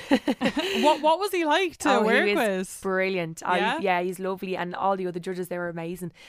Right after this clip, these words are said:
Speaker 1: Like, it was just such a great opportunity, a great experience, you know. I was so nervous, but I feel that once I go on stage, my nerves ease. It's, it's as if I belong on stage, you know. So, um, yeah, it was absolutely amazing.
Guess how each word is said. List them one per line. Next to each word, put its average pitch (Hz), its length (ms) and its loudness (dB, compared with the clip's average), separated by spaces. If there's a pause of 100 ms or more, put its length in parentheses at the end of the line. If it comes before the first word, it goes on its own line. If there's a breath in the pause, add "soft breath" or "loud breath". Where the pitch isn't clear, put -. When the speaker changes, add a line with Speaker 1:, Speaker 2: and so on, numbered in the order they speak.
(140 loud breath)
Speaker 1:
Like, 196 100 -4
it 202 60 -4
was 208 140 -4
just 254 240 -6
such 220 180 -6
a - 20 -12
great 180 380 -2
opportunity, 185 640 -8
a 180 60 -6
great 190 180 -8
experience, 180 720 -8
you 175 100 -6
know. 165 240 -4 (600 loud breath)
I 180 140 -2
was 170 160 -6
so 170 500 -8
nervous, 156 580 -10 (360 soft breath)
but 185 200 -4
I 180 100 -6
feel 185 380 -4
that 170 180 -10
once 180 260 -6
I 175 60 -4
go 165 180 -10
on 165 160 -8
stage, 170 480 -10
my 175 180 -6
nerves 190 420 -10
ease. 175 320 -8
It's, - 240 -14
it's - 160 -12
as 190 80 -12
if 208 120 -6
I 214 100 -8
belong 170 380 -6
on 170 100 -14
stage, 165 560 -10 (400 soft breath)
you 170 120 -6
know. 170 260 -6 (280 loud breath)
So, 175 440 -2
um, 165 400 -6
yeah, - 160 -12
it - 80 -12
was 196 120 -16
absolutely 180 460 -16
amazing. 151 400 -14